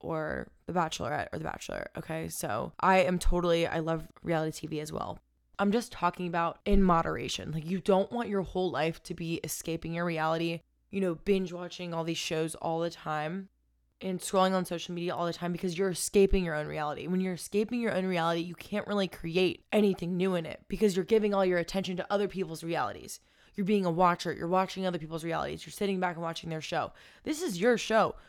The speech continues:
You came here to create. What do you wanna create for yourself? You can live that life too. That's so awesome that they, this influencer has this life. Wow, what if you had that life? You can do that too.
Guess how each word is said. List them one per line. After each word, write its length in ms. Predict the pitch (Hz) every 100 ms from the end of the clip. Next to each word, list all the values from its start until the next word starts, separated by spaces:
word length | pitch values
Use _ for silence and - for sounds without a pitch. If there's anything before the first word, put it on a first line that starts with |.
| _ -
You 260 | 214 302
came 360 | - - 262 262
here 240 | 208 240
to 280 | 233 - 247
create. 680 | - 208 175 185 240 - _ _ _ _ -
What 160 | 220
do 80 | 311
you 160 | 349 330
wanna 220 | 262 214
create 340 | - 196 294
for 80 | -
yourself? 400 | 185 170 156 - _ _ _ _ -
You 220 | 170 294
can 180 | 339 277
live 120 | 226
that 120 | 240
life 240 | 208 233 -
too. 240 | - 330
That's 240 | 214 233 -
so 180 | 240
awesome 340 | 214 240 - 220
that 180 | 196 208
they, 220 | 208 202
this 200 | 208 214
influencer 500 | 208 190 220 202 208
has 120 | 190
this 180 | 175 196
life. 200 | 190 190 _ _ _ _
Wow, 220 | 262 277
what 160 | 185 240
if 160 | 269 240
you 160 | 311
had 100 | 247
that 140 | 185 156
life? 240 | 139 160
You 120 | 226
can 160 | 294 240
do 80 | 185
that 180 | 190 -
too. 340 | 302 196